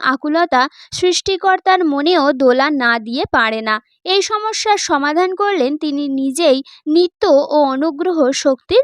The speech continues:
প্রেরণায়।" গীতায় অর্জুনকে শ্রীকৃষ্ণ বলেন, "হে পার্থ, আমাকে সর্বভূতের সনাতন বীজ বলিয়া জানিও। আমি বুদ্ধিমানদিগের বুদ্ধি এবং তেজস্বীগণের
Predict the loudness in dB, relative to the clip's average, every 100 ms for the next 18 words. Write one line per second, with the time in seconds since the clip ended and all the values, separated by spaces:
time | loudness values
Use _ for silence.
0 | 2 2 2 2 0 -4 -8 _ _ -2
1 | 0 2 2 2 2 -2 -8 0 2 2
2 | 0 -2 -2 -4 -4 -6 -4 -6 -4 -4
3 | -2 0 2 2 0 -4 _ -2 0 2
4 | 2 0 -2 0 2 2 0 0 0 -2
5 | -2 0 0 2 0 0 -2 -2 -4 -2
6 | -2 -2 -2 -2 -2 0 0 0 0 0
7 | 0 -2 -2 0 -2 -2 -6 -6 -10 _
8 | -2 0 2 0 -2 -8 -6 0 0 0
9 | 0 2 2 2 0 -2 -2 2 2 0
10 | -6 -6 0 0 -2 -4 -2 -2 0 0
11 | 2 0 -2 -2 0 -2 0 -2 0 0
12 | 0 -2